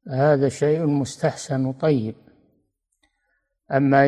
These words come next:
إذا أقسم على الله بأن لا يفعل الخير ولا يرزق عباده ولا يرحم فلانا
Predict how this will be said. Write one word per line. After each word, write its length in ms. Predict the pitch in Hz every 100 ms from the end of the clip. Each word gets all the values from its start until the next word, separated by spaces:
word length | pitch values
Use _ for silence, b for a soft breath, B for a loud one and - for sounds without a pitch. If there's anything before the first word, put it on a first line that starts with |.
| 139
إذا 240 | 135 139
أقسم 360 | 156 - 139 139
على 300 | 127 127 127
الله 420 | 131 135 127 - -
بأن 320 | 117 139 131
لا 160 | 151 143
يفعل 420 | 127 117 123 123
الخير 480 | 123 - 135 123 135
ولا 480 | 139 139 135 131 - _ -
يرزق 480 | 147 135 127 131 135
عباده 720 | 123 123 135 131 127 117 143
ولا 380 | 135 135 135 135 - _ _ _ _ _ _ _ _ _ _ _ _ 139 127 135 139
يرحم 480 | 139 - 143 139
فلانا 680 | 104 127 131 147 139 139 143